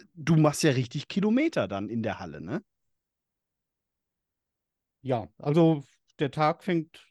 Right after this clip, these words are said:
Speaker 2: normalerweise damit an, oder eigentlich fange ich schon einen Tag vorher an. Äh, moderne Kameras sind ziemliche Stromfresser. Das heißt, äh, irgendwelche Akkus sind immer leer. Das heißt, einen Tag vorher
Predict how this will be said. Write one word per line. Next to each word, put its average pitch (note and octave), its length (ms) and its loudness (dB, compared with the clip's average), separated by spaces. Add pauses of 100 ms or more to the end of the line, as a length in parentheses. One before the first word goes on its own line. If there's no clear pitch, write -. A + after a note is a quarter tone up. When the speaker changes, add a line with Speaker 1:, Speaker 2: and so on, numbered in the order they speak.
Speaker 2:
normalerweise D3+ 1000 0
damit D#3 340 -2
an, D#3 260 -2
oder C3+ 480 -6
eigentlich G3 340 0
fange F#3 200 -2
ich - 60 -14
schon F3 140 -2
einen E3 80 -4
Tag D#3+ 260 -4
vorher F#3 460 -2
an. F3 600 -2
Äh, D3+ 1080 -6
moderne C#3+ 460 -2
Kameras C#3+ 560 -2
sind - 360 -10 (320)
ziemliche C3+ 800 -4
Stromfresser. D3+ 920 -4 (720)
Das C3+ 200 -12
heißt, C3 600 -2
äh, B2+ 440 -2
irgendwelche C#3+ 600 -2
Akkus C#3 320 -4
sind C3 180 -2
immer D#3 220 0
leer. D3+ 300 2
Das C3+ 180 -6
heißt, C3 420 -4 (1300)
einen C3 100 -10
Tag C#3+ 280 -2
vorher C#3+ 680 4